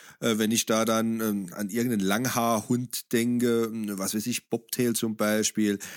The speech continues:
äh, da ist das natürlich, äh, schwieriger. Ähm, ich kann's auch verstehen, wenn jemand sagt, okay, ich habe einen weißen Schäferhund, dass der vielleicht auch des Öfteren mal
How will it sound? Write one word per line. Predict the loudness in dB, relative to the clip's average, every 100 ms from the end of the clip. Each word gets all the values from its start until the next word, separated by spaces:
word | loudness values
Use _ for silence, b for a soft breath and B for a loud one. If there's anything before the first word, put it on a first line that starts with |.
| B
äh, | -2
da | -2
ist | -2 -2
das | -2
natürlich, | -2 0 0 0 -2 -4
äh, | -4 -2
schwieriger. | -4 -2 0 2 2 0 -2 B B B B
Ähm, | -2 0 -2 -6
ich | -8 -8
kann's | -2 0
auch | 0
verstehen, | 0 0 2 2
wenn | 2
jemand | 2 0 0
sagt, | 0 0 -2
okay, | 0 0
ich | 0
habe | -2 -2
einen | 0
weißen | 0 0 -2
Schäferhund, | -2 -2 0 -2 -2 -2 -6 -6
dass | -4
der | -2
vielleicht | -2 -2
auch | -4 -6
des | -6 -6
Öfteren | -6 -2 0 0 -2
mal | 0 0 0 -4 -10